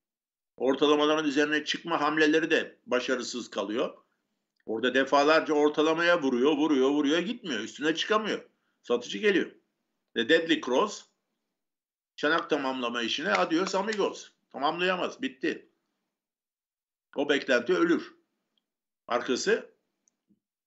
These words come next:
Deadly Cross sonrası ine, ine, ine kağıt geliyor on üç buçuğa falan. Öyle değil mi? On üç altmış iki. Şimdi orada bir toparlanma çabası var. E olsun gari.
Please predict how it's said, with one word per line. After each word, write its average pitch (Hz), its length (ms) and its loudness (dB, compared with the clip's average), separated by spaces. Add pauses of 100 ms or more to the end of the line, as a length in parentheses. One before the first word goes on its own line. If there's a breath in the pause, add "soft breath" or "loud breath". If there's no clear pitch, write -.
(240)
Deadly 127 300 0
Cross 151 300 2
sonrası 120 480 -2
ine, 131 340 -2
ine, 143 220 0
ine 147 440 -2 (720)
kağıt 131 280 2
geliyor 156 360 2
on 175 120 -4
üç 170 180 -6
buçuğa 147 300 -2
falan. 202 440 -6 (140)
Öyle 131 300 -2
değil 285 120 -4
mi? 185 240 -10
On 160 160 -4
üç 165 160 -2
altmış 160 340 -6
iki. - 320 -10 (1400)
Şimdi 208 300 0
orada 143 300 4
bir 139 100 -4
toparlanma 120 600 0
çabası 113 420 -4
var. - 100 0
E 107 100 0
olsun 127 380 -2
gari. 90 340 -4